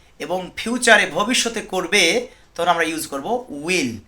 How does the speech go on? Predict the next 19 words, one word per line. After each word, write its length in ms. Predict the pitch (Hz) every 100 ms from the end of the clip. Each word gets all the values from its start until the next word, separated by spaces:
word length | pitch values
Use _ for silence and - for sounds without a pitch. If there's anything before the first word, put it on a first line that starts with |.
| _ _ _ _ _ _ - -
Say 160 | 214
for 100 | 190
example 380 | 175 - 185 202
আমরা 180 | 180 160
বলতে 220 | 143 143
পারি, 260 | 139 147 233 - _ _ _ _ _ _ _ _ _ _ _ _ _ _ _ -
"তুমি 180 | 185
কি 160 | 214 214
স্কুল 380 | - - 226 196
যাও?" 580 | 165 180 226 226 - - - - - - - - -
দেখুন 220 | 175 185
শেষে 320 | 175 180 185
যাও 380 | 143 156 180 180
বলছি। 480 | 147 139 113 123 113 _ _ _ _ - 135
Do 160 | 185 233 254 240
you 280 | 196 214 233 311 - _ _ _ - 135
go 120 | 165
to 200 | 180 185
school? 460 | 180 - 214 240